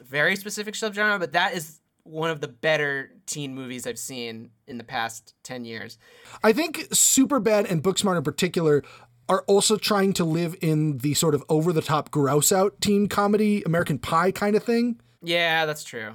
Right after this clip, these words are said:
Speaker 2: And they're doing it in their own way with their own voices, which I, I respect. I just,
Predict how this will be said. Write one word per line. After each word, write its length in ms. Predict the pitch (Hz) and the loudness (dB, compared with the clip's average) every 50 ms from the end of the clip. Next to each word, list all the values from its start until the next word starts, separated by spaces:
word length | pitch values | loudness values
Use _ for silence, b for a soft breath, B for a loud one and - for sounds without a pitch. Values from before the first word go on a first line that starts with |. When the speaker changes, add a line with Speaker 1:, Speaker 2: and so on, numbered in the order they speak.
| 113 | -2
Speaker 2:
And 300 | 226 208 196 190 196 208 - | 2 2 4 4 2 0 0
they're 160 | 190 214 214 | 0 0 2
doing 240 | 185 269 269 254 254 | 4 4 4 4 2
it 80 | 240 | 2
in 80 | 226 214 | 2 2
their 160 | 208 208 - | 2 2 4
own 260 | 208 202 208 208 202 | 4 4 4 4 4
way 280 | 185 175 156 147 151 151 | 4 4 4 4 4 2
with 140 | 156 160 139 | 2 0 2
their 120 | 165 170 | 2 2
own 220 | 165 165 165 160 | 2 2 2 2
voices, 580 | 131 143 151 143 131 - - 120 123 135 - - | 2 4 4 4 4 2 0 -2 -2 -2 -2 0
which 220 | 170 151 139 - | 0 0 0 2
I, 180 | 180 160 151 151 | 2 4 4 2
I 120 | 165 - 165 | 2 0 0
respect. 520 | 160 156 147 - - - 196 160 131 - 196 | 0 2 0 2 2 2 2 2 2 -2 -2
I 80 | 156 156 | -2 -2
just, 220 | 151 165 - - | -2 -2 -2 -4